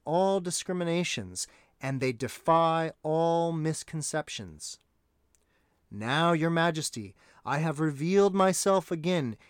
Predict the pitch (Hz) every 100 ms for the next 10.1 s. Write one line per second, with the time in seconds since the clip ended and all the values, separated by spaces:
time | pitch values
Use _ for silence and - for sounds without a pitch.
0 | - 123 113 - 120 139 170 180 175 180
1 | 170 170 147 95 90 - _ _ _ _
2 | - 123 117 127 123 123 151 151 - 180
3 | - - 175 185 185 185 180 - _ _
4 | _ _ _ _ _ _ _ _ _ _
5 | _ _ _ _ _ _ _ - 107 -
6 | 143 147 139 135 113 90 - _ _ _
7 | _ _ _ _ _ 107 131 208 156 -
8 | - _ - 117 117 143 269 160 87 _
9 | _ _ _ - 135 147 156 143 202 202
10 | 185